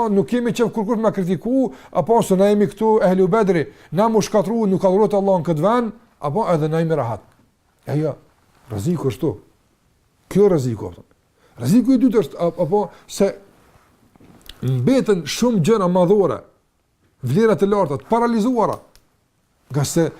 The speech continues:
nuk ka kërcim për lart, ka një ulje. Për shembull, nëse një njeri i cili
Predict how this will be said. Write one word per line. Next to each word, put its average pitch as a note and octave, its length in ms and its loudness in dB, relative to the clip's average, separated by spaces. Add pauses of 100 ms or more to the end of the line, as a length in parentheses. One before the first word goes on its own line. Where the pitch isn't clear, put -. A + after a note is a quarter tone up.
(180)
nuk D3 160 -4
ka A#3 240 0
kërcim G#3+ 440 -2
për F#3 160 0
lart, E3 300 0 (640)
ka G#3+ 160 2
një G#3 140 2
ulje. F3+ 420 2 (920)
Për E3 120 0
shembull, F#3+ 380 0 (200)
nëse A3+ 460 0
një A3 140 0
njeri F#3 260 4
i - 40 -4
cili C3+ 220 -2